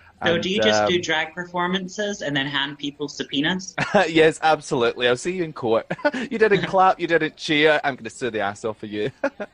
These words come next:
Speaker 2: <laughs> No, it's very much, uh, like, political performances, political mixes, working with political parties, other organisations, third sector organisations,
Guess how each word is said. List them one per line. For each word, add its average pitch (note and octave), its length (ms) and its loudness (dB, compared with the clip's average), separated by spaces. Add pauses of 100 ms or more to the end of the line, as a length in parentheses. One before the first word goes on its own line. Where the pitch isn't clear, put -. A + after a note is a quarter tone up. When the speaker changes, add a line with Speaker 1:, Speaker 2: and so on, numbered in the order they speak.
Speaker 2:
<laughs> G3+ 480 -10
No, C3 520 4
it's D3+ 200 0
very D#3 240 4
much, E3 440 0
uh, A#2+ 400 2
like, A2+ 220 -2
political A#2 460 -2
performances, A#2+ 680 -2
political A#2+ 340 -4
mixes, G#2 480 -8
working A2 360 -2
with G#2+ 180 0 (380)
political A2+ 320 -4
parties, D#3+ 640 0
other A#2 180 4
organisations, B2+ 1080 -4
third A#2 180 -4
sector B2+ 320 -2
organisations, A#2 800 -8